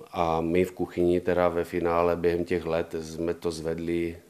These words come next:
myslím, že můj rekord byl nějakých dvě stě devadesát pět, eh, eh, odbavených lidí, což neznamená ale dvě stě devadesát pět jídel,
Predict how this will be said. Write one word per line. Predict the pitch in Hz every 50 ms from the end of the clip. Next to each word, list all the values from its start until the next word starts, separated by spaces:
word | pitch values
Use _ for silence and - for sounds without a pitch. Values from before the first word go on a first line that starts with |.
| - -
myslím, | 85 82 80 80 - - 82 85 85
že | 80 85 87 85 85 80 71 - - - _ _ _ -
můj | - 85 85 85 80
rekord | 82 80 80 - 85 85 82
byl | 82 80 85 85 82 82
nějakých | 82 82 82 82 80 - 85 82 85 85 - - - - - - - - - - - - - - _ _ _ -
dvě | 82 76 82 85 80
stě | 80 - - 90 82
devadesát | 87 85 85 82 87 85 - - 87 82 80 - -
pět, | - 87 80 - - - 90
eh, | 82 82 82 85 82 82 82 82 82 - - - - - -
eh, | 82 80 80 82 82 82 80 82 76
odbavených | 78 87 82 85 87 87 90 90 90 92 90 92
lidí, | 87 85 82 90 90 90
což | 90 - 92 87 85 90
neznamená | 87 90 92 90 92 90 90 90 90 92 92 90 90
ale | 90 90 90
dvě | 87 85 90 85
stě | - - 92
devadesát | 87 90 87 90 87 87 - - 92 90 -
pět | - 92 92 85
jídel, | 87 85 82 82 87 87 87 90 92 95